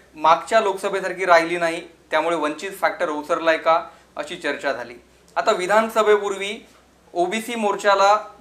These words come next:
प्रकाश आंबेडकरांनी पाठिंबा दिला, ते ओबीसी आरक्षण बचाव यात्रा काढतायत. त्यांच्या या भूमिका, या भूमिकांमागचं कारण काय आहेत? त्यांनी लक्ष्मण हाकेंना भेट दिली, त्यांनी मनोज जरांगेंना भेट दिली, त्यांच्या भूमिका काय आहेत? विधानसभेपूर्वी वंचित बहुजन आघाडीची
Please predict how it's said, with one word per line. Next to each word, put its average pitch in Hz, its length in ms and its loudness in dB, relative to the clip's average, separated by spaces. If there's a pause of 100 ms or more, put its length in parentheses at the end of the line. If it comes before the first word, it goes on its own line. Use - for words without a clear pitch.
प्रकाश 185 320 0
आंबेडकरांनी 170 600 0
पाठिंबा 170 520 0
दिला, 156 380 -2 (300)
ते 165 180 -8
ओबीसी 185 440 -6
आरक्षण 160 380 0
बचाव 151 320 -2
यात्रा 135 360 0
काढतायत. 127 400 -8 (540)
त्यांच्या 233 440 4 (160)
या 214 180 10
भूमिका, 196 560 4 (200)
या 175 120 4
भूमिकांमागचं 180 680 -2
कारण 170 380 2
काय 180 200 4
आहेत? 165 260 4 (440)
त्यांनी 214 220 -2
लक्ष्मण 196 300 -2
हाकेंना 196 340 -2
भेट 175 240 -4
दिली, 180 240 -6
त्यांनी 160 200 -6
मनोज 151 260 -4
जरांगेंना 175 460 -2
भेट 147 280 -8
दिली, 120 180 -14 (380)
त्यांच्या 185 300 2
भूमिका 190 420 -2
काय 175 280 6
आहेत? 170 240 4 (360)
विधानसभेपूर्वी 196 920 -2
वंचित 185 340 -6
बहुजन 170 380 -4
आघाडीची 165 380 0